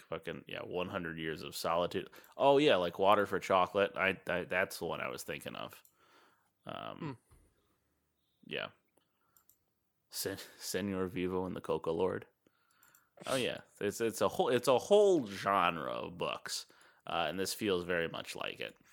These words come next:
Speaker 1: So I'm sure the people who are into that will find this and be like, "Yep, this is right up my
Speaker 2: Oh my
Speaker 1: alley.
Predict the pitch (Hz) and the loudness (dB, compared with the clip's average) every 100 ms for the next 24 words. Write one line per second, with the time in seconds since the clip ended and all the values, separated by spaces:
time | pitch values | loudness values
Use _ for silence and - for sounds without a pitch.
0 | - - _ - 82 80 65 80 87 - | -20 -20 _ -6 -2 -2 -2 -4 -6 -2
1 | 101 98 95 98 104 90 90 92 90 85 | 2 2 2 -4 -4 -4 -4 -2 0 0
2 | 87 90 82 82 - 76 - 92 90 85 | 0 -2 0 -2 -2 -8 -4 -2 -2 -4
3 | 92 90 87 - 135 - 151 95 110 82 | -4 -4 -2 -2 -2 -4 -10 -4 -4 -4
4 | 82 80 76 69 151 170 | -4 -4 -6 -4 0 2